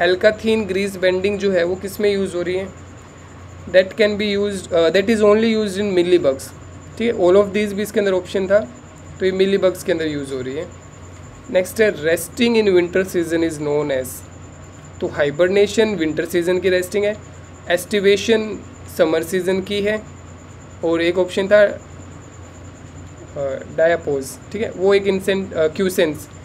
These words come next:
क्यूसेंस का मतलब होता है insect की कोई, अ, रेस्टिंग stage होती है, वो अलग है, ठीक है। तो इसका hibernation होगा। अ, next question था insect pest control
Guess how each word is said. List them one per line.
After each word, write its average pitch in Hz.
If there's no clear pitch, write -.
क्यूसेंस 202
का 202
मतलब 180
होता 170
है 208
insect 185
की 196
कोई, 190
अ, 160
रेस्टिंग 151
stage 160
होती 143
है, -
वो 170
अलग 151
है, 135
ठीक 196
है। 190
तो 185
इसका 175
hibernation 160
होगा। 156
अ, -
next 175
question 214
था 220
insect 214
pest 202
control 190